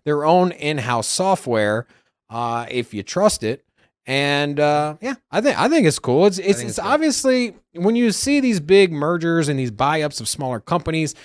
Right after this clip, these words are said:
Speaker 1: it just solidifies their position. You, you look at Apple; they're just constantly buying other companies to up, instead of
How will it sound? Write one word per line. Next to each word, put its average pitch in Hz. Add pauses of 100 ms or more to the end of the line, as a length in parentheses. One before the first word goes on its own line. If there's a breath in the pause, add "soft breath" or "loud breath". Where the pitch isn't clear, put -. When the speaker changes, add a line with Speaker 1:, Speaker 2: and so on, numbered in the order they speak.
(260 loud breath)
Speaker 1:
it 151
just 196 (720)
solidifies 156
their 139
position. 104
You, 123
you 175
look 214
at 165
Apple; 139
they're 160
just 185
constantly 180
buying 135
other 135
companies 135 (300 loud breath)
to -
up, 143
instead 208
of 190